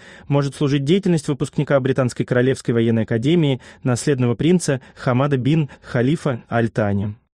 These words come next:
В тысяча девятьсот девяносто пятом году сорокатрехлетний высокообразованный принц сверг своего отца, который купался в роскоши и мало думал о процветании своих подданных,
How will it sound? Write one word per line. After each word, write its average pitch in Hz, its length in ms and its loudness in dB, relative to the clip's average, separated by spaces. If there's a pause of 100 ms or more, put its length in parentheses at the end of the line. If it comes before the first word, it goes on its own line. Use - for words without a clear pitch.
(140)
В - 100 -18
тысяча 233 340 0
девятьсот 147 320 -2
девяносто 139 340 0
пятом 123 280 0
году 139 360 2 (220)
сорокатрехлетний 135 720 -2
высокообразованный 127 760 0
принц 156 340 -2 (240)
сверг 147 400 0
своего 135 280 0
отца, 147 440 0 (320)
который 135 280 0
купался 131 380 0
в 117 60 0
роскоши 156 500 0 (200)
и 131 40 0
мало 190 240 4
думал 165 280 4
о 147 60 4
процветании 127 540 0
своих 113 320 -2
подданных, 143 500 0